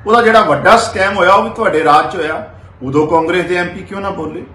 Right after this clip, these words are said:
ਗੱਲ ਇਹ ਆ ਵੀ ਤੁਹਾਡੇ ਜਿਹੜਾ ਦੋਗਲਾ ਕਿਰਦਾਰ ਹੈ, ਜਦੋਂ ਤੁਸੀਂ ਸੱਤਾ 'ਚ ਹੁੰਦੇ ਹੋ, ਉਦੋਂ ਤੁਹਾਨੂੰ ਕਿਸਾਨ ਭੁੱਲ ਜਾਂਦੇ ਆ।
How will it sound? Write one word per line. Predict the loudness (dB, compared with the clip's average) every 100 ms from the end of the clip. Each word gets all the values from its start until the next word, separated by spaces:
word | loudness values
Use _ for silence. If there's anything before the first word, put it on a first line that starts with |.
| -20 -20 -20 -20 -8 2
ਗੱਲ | 4 6
ਇਹ | 6
ਆ | 4
ਵੀ | 2
ਤੁਹਾਡੇ | -2 2 2 4 2
ਜਿਹੜਾ | 2 0 2 2
ਦੋਗਲਾ | 2 0 0 4 4
ਕਿਰਦਾਰ | 4 -2 -2 0 0
ਹੈ, | -2
ਜਦੋਂ | -6 -6
ਤੁਸੀਂ | -6 -8
ਸੱਤਾ | -4 -2 4 4
'ਚ |
ਹੁੰਦੇ | 4 -2 -4
ਹੋ, |
ਉਦੋਂ | -2 -2
ਤੁਹਾਨੂੰ | 0 -2 -4
ਕਿਸਾਨ | -6 2 2
ਭੁੱਲ | 2 -4 -4
ਜਾਂਦੇ | -4 -6 -6
ਆ। | -8